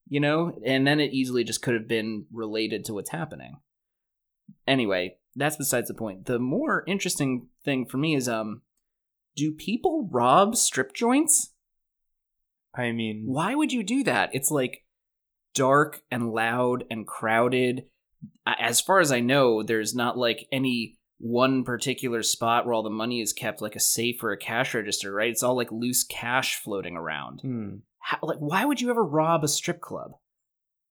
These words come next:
Speaker 2: Yeah, it's not a very good target, is it?
Speaker 1: I mean, are we betraying our ignorance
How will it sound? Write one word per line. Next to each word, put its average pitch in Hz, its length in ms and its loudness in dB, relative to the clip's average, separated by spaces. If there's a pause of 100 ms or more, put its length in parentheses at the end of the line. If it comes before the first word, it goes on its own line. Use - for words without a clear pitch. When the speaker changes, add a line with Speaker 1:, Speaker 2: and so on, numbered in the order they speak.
Speaker 2:
Yeah, 131 280 4
it's - 180 -4
not 127 240 0
a 120 220 -2
very 113 420 2
good 107 260 0
target, 104 460 -4
is 101 160 -4
it? - 180 -10 (300)
Speaker 1:
I 151 120 2
mean, 151 200 4
are 131 140 4
we 139 140 2
betraying 139 420 0
our 123 120 4
ignorance 175 720 -2